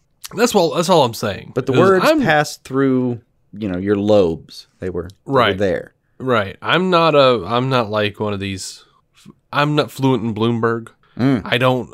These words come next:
Speaker 1: I don't know exactly all the, the ins and outs of, uh, of mergers and things, but this kinda blew up, and it was, uh, it was suddenly a big rumor on Sunday night,
Speaker 2: If it,
Speaker 1: and then
Speaker 2: I don't know, if it does make you feel any better, I've,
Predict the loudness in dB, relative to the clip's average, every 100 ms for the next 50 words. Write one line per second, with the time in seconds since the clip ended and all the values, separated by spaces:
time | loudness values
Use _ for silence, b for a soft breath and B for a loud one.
0 | -10 -4 -2 -2 0 0 0 -2 -2 -2
1 | -2 -4 -2 -2 -2 -2 -4 -4 -4 -8
2 | -8 -6 -2 -2 -2 -2 0 0 -2 -12
3 | -16 b b b b -8 -6 -4 -6 -4
4 | -4 -6 -8 -8 -8 -4 0 0 0 -2
5 | -4 -6 -4 -4 -4 -8 -6 -2 -2 -2
6 | -4 -2 -2 -2 -2 -4 -6 -6 -4 -4
7 | -6 -8 -8 -8 -8 -10 -14 -20 _ _
8 | _ _ -16 -2 0 0 -4 -12 -6 0
9 | 0 2 2 0 -2 -2 0 0 0 2
10 | 0 0 -2 -4 -2 -2 -4 -4 -8 _
11 | B B B -4 -2 -2 0 0 0 0
12 | -2 -6 -4 -4 -4 -4 -4 -2 -2 -2
13 | -4